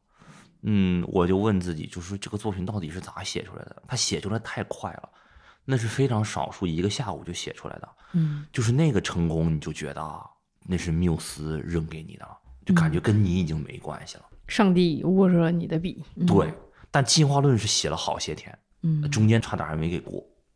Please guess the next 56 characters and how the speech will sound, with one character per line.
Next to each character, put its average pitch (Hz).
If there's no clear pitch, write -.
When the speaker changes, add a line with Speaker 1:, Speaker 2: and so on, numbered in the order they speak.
Speaker 2:
嗯。 185
Speaker 1:
因 233
为 98
这 127
个 107
game 107
太 -
奇 -
怪 95
了， -
没 87
法 104
第 120
一 127
时 -
间 87
理 82
解 101
说 78
为 131
啥 -
要 78
这 90
样 82
啊？ -
他 101
怎 85
么 71
就 117
砸 -
了 95
个 98
苹 82
果， -
他 82
就 92
没 92
有 98
办 92
法 90
理 82
解， -
就 101
很 82
多 90
坎 -
坷。 -
Speaker 2:
嗯。 156
Speaker 1:
你 117
一 170
艰 139
辛 98
的 85
时 80
候 76
呢， -